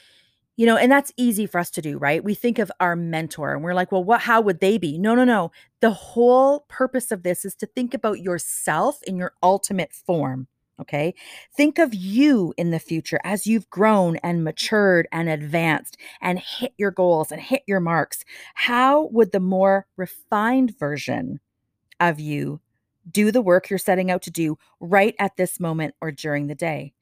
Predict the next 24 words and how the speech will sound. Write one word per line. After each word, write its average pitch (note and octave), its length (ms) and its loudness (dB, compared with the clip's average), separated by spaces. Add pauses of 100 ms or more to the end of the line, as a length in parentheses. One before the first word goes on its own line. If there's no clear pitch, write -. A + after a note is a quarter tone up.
(100)
So - 120 -4
in G#3 60 4
other A#3+ 160 4
words, E3 320 -2 (960)
if B3+ 320 2 (380)
you A3+ 180 4
keep A#3+ 260 -4
thinking A#3+ 480 0
like F#3 240 -2
an E3 100 -4 (180)
acorn, F3+ 840 -4 (760)
you'll E3+ 640 -2
remain G3+ 400 2
an G#3+ 80 2
acorn. D3+ 560 -6
So G3 220 -2
you've A3+ 280 0
gotta C#4+ 240 -4
start - 280 -6
thinking F#3 380 -8
like D#3+ 240 -10
the D3+ 160 -8
oak - 240 -10
tree. - 440 -10